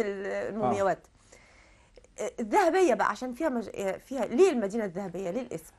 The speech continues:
Speaker 2: هو ال-، ال-، الاسم، آه، الاسم جاي من إن هو أتون والشمس و-، و-، وهي في ح-، في حد ذاتها نوب، ذهب.
Speaker 1: مم.
Speaker 2: لكن هم، آه،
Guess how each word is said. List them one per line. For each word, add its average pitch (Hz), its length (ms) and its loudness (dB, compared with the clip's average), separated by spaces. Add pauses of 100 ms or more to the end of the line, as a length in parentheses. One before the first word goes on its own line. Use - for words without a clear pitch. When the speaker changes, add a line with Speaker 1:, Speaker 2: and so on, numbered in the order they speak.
(340)
Speaker 2:
هو 170 320 4
ال-، 135 300 -2
ال-، 127 360 -2
الاسم، 131 720 0
آه، 113 600 -4 (100)
الاسم 151 440 -2
جاي 165 360 2
من 170 340 -2 (120)
إن 127 180 -2
هو 156 440 -4
أتون 151 360 0
والشمس 143 600 -4
و-، 120 380 -4
و-، 120 140 -6 (100)
وهي 135 380 2
في - 120 -8
ح-، - 80 -14
في - 100 -18
حد 165 220 0
ذاتها 165 520 0
نوب، 123 360 0 (240)
ذهب. 110 320 0 (300)
Speaker 1:
مم. 196 220 -14 (120)
Speaker 2:
لكن 143 360 2
هم، 220 280 -2
آه، 196 140 -6